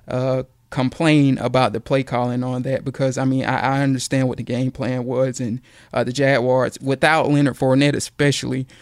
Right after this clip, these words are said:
were just simply on offense trying to get through the game without creating any turnovers and giving the Giants extra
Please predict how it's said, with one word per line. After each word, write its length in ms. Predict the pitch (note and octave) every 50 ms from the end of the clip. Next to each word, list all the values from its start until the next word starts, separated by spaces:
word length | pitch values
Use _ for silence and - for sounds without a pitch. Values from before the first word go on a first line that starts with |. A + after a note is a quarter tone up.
| - _ -
were 80 | G3
just 240 | F#3 F#3+ F#3+ F3+ -
simply 480 | - G#3 G3 G3 F#3 F3+ F#3 F3 D#3 -
on 300 | - D3 D3 C#3+ C#3 -
offense 640 | - D3+ D#3 D3 - - C#3+ B2+ B2+ - - -
trying 420 | - - - D#3+ D3 C#3 C3+ C3+ C3
to 300 | - - C#3+ C3+ C3 C3
get 240 | B2+ C#3 C3+ B2 -
through 160 | C#3+ C#3 C3
the 60 | C3
game 280 | B2 C3+ C3+ C3+ C3+ C3+
without 360 | B2+ B2+ - B2+ B2 A2 -
creating 420 | - C3+ C3 C#3 C#3 C3+ C3+ C#3
any 180 | C#3 C#3+ C#3 C3+
turnovers 520 | - E3 D#3+ D#3+ D3+ D3+ D3 D3 D3 C#3+
and 260 | - C#3 D3 D3 C#3
giving 380 | C3 D#3 E3 D#3 D3+ D#3 D#3 D3+
the 100 | C#3+ C#3
Giants 480 | C3 D3 D#3 F3 F#3 F3+ E3+ D3+ - -
extra 480 | - E3 F#3+ F#3+ - - - D3 D3+